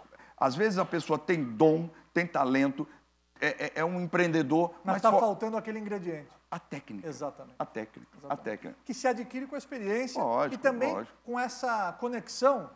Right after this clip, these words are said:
Speaker 1: É.
Speaker 2: com os outros.
Speaker 1: É.
Speaker 2: No teu caso, você aproveitou e trouxe isso
Speaker 1: É.
Speaker 2: pra si,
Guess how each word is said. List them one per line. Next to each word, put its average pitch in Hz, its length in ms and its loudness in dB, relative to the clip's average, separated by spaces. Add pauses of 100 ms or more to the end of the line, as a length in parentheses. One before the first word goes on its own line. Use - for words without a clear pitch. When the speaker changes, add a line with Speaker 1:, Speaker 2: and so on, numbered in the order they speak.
(100)
Speaker 1:
É. 180 180 -8
Speaker 2:
com 226 140 -2
os 170 160 -4
outros. 214 600 2
Speaker 1:
É. 98 160 -10
Speaker 2:
No 90 80 -12
teu 175 180 -6
caso, 170 340 2
você 156 320 -6
aproveitou 220 800 -2
e 170 60 -6
trouxe - 320 -12
isso - 100 -12
Speaker 1:
É. - 20 -14
Speaker 2:
pra 254 140 -6
si, 269 260 -10